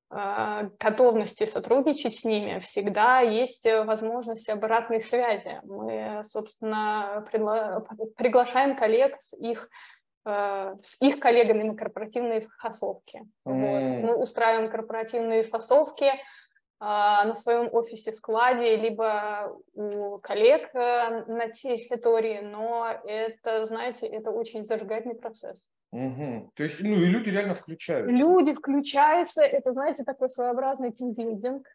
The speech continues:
Speaker 1: А, вот, то есть люди фасуют, фасуют, фасуют, у нас при этом играет музычка, потом мы, э, напишем записки людям, да, которые их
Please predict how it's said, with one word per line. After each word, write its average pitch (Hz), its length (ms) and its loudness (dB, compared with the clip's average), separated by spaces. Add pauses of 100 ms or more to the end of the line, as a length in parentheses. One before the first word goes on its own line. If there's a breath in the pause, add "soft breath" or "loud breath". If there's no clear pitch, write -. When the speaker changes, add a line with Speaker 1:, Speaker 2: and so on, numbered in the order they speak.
(280)
Speaker 1:
А, 240 180 -2
вот, 226 400 -2
то 240 80 0
есть 233 320 -4
люди 240 380 -2
фасуют, 254 580 -4
фасуют, 226 460 -6
фасуют, 240 680 -6
у - 140 -6
нас 233 340 -10
при 233 160 -2
этом 233 260 -6
играет 233 440 -2
музычка, 220 500 -8
потом 240 480 -4
мы, 226 140 -4
э, 220 720 -4
напишем 233 500 -6
записки 226 540 -8
людям, 240 640 -4
да, 226 240 -4
которые 214 520 -6 (100)
их 214 180 -16